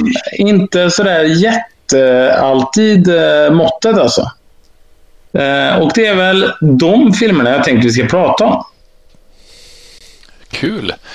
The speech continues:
Speaker 2: Eh,
Speaker 1: Eller om de faktiskt håller måttet bättre än vad man tror.
Speaker 2: Ja, men precis. Men, eh, jag tänkte på det, Florian, du är ju snäppet yngre än oss. När, n-, när var din ungdom?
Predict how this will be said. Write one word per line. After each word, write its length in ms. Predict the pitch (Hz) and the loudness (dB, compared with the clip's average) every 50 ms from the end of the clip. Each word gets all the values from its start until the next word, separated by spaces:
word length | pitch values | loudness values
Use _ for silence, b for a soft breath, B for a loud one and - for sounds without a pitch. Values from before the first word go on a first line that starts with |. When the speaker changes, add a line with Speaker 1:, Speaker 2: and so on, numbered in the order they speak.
| B B B B B B B B B B - | B B B B B B B B B B -10
Speaker 2:
Eh, 240 | 127 131 131 156 | -6 -4 -2 -2
Speaker 1:
Eller 160 | 143 139 151 165 | 0 0 0 0
om 80 | 151 | 0
de 120 | 147 160 - | 0 0 0
faktiskt 320 | 156 135 127 - 135 131 | 0 -2 -2 -2 -2 -2
håller 260 | 160 139 123 127 170 | 0 2 2 2 4
måttet 360 | 226 269 240 185 - 160 139 | 4 2 2 2 2 2 2
bättre 360 | 139 143 127 - - 113 101 104 | 2 2 0 0 0 0 0 0
än 200 | - - 143 123 | 0 0 0 0
vad 100 | 120 117 | 0 0
man 120 | 117 113 | 0 0
tror. 200 | 113 107 85 - - _ - | 0 0 -2 -2 -6 _ -10
Speaker 2:
Ja, 140 | - 131 143 | -8 -8 -6
men 160 | 143 143 139 | -8 -8 -10
precis. 340 | - 127 - - 123 - - - - - - - - _ - - - _ _ - | -10 -10 -10 -8 -8 -6 -6 -6 -6 -8 -8 -12 -16 _ -20 -20 -20 _ _ -20
Men, 380 | - - 117 123 123 131 131 139 | -12 -6 -4 -2 -2 -2 -2 0
eh, 40 | 139 | 0
jag 280 | 135 135 131 131 131 | 0 0 -2 -2 -4
tänkte 240 | - - 151 143 - | -4 -6 -8 -8 -8
på 100 | - 131 | -8 -6
det, 160 | 123 113 101 | -4 -4 -4
Florian, 440 | - - 123 113 110 113 113 113 120 | -6 -6 -4 -4 -2 -2 -2 -4 -6
du 120 | 127 135 | -6 -6
är 80 | 147 151 | -6 -6
ju 120 | 135 120 | -6 -4
snäppet 340 | 117 - 139 123 - - 113 - - | -6 -6 -6 -6 -8 -8 -12 -12 -10
yngre 420 | 151 131 104 92 98 98 101 120 151 | -10 -8 -8 -8 -6 -6 -6 -6 -6
än 100 | 180 175 | -4 -4
oss. 240 | 110 107 - - | -4 -4 -4 -4
När, 160 | 143 139 135 135 | -4 -4 -4 -4
n-, 300 | - 135 135 139 151 - - | -6 -8 -12 -14 -16 -16 -16
när 400 | - 151 147 143 147 147 143 143 143 | -14 -10 -6 -4 -4 -2 -2 -4 -6
var 280 | 135 139 131 123 120 120 123 127 | -6 -4 -2 -2 -2 -4 -8 -12
din 340 | - 147 165 170 170 165 - - | -10 -8 -8 -8 -8 -8 -8 -8
ungdom? 580 | - 165 139 131 113 98 98 92 95 92 95 | -8 -10 -8 -8 -10 -10 -10 -10 -12 -12 -16